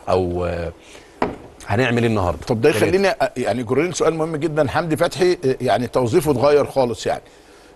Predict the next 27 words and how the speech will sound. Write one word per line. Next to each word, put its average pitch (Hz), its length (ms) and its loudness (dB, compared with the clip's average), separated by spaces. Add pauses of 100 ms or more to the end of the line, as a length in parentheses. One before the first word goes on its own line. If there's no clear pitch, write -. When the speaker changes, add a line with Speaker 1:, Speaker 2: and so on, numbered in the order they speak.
Speaker 2:
نجح 151 320 2
ده 139 240 2
أمام، 139 360 -2
آه، - 20 2
أوكلاند، 147 640 0
لم 120 200 0
ينجح 131 280 -2
اليوم 139 300 0
لأنه 127 240 0
برضه 127 300 2
فارق 139 320 0
القوة 143 420 2 (440)
بين 143 180 2
ال-، 127 200 0
الفرقتين، 113 680 0
واست-، 139 360 -2
واست-، 110 440 -4
واستعان 127 560 0
بمجدي 127 520 0
قفشة. 113 300 -2 (380)
هل 175 280 0
لو 175 360 2
لعب 143 360 2
بالثلاثي 139 560 2
ديانج 131 380 0
وحمدي 127 520 -2
والسولية 127 1160 2